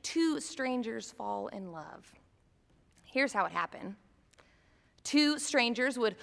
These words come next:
walk into a room and sit facing each other. For ninety minutes, they would be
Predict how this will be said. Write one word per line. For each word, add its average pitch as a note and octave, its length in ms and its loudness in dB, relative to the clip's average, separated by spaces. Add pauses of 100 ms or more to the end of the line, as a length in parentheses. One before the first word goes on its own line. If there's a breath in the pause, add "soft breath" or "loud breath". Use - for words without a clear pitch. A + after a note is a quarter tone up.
(140 loud breath)
walk B3 500 8
into C#4+ 760 0
a C4+ 120 2
room G3+ 480 -2
and G3+ 180 -6
sit - 400 -4
facing G#3 540 -4
each - 280 -10
other. - 360 -18 (1160)
For C#4+ 160 4
ninety D4+ 520 6
minutes, A#3 420 2
they A#3+ 180 2
would B3+ 160 -2
be A3 200 -2